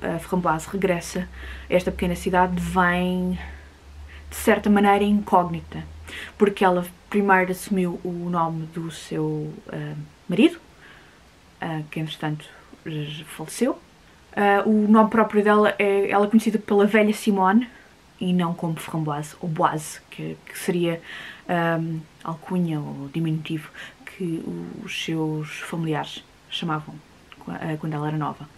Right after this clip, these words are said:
A vida dos irmãos também foi muito diferente, e quem vai andar de volta dela vai ser, ah, o sobrinho filho do irmão mais velho, ah, e isso também vai ser um ponto muito importante no presente e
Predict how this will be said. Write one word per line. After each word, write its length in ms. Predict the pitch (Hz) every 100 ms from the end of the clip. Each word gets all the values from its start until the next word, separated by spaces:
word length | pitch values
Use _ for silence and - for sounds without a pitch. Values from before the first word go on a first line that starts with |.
| -
A 40 | 302
vida 220 | 320 311
dos 160 | 269
irmãos 400 | 285 269 254 226
também 440 | - 226 220 214 208
foi 520 | - - - 220 202
muito 360 | 208 233 233 -
diferente, 560 | 214 - 180 214 - - - - -
e 220 | 202 202
quem 260 | 196 214 208
vai 360 | 180 214 208
andar 320 | 196 196 196 185
de 80 |
volta 340 | 180 196 190 190
dela 460 | 190 180 170 170
vai 240 | 165 180 180
ser, 480 | - - 175 170 165 165 -
ah, 320 | 165 160 160 156 160 - - _ _ _ _ _ _ -
o 40 |
sobrinho 340 | - 185 175 156
filho 300 | - 185 156
do 220 | 170 156 -
irmão 400 | 180 160 151 147
mais 280 | 151 143 143
velho, 500 | - 180 180 196 208 - - - - - - -
ah, 360 | 190 190 185 185 185 185 185
e 180 | 208 196
isso 160 | 196 -
também 200 | 196 185
vai 160 | 190
ser 200 | 190 190
um 80 | 196
ponto 260 | 196 190 220
muito 180 | 214
importante 560 | 202 202 - 170 165 - - - -
no 200 | 196 226
presente 560 | 214 185 165 175 - 196
e 200 | 170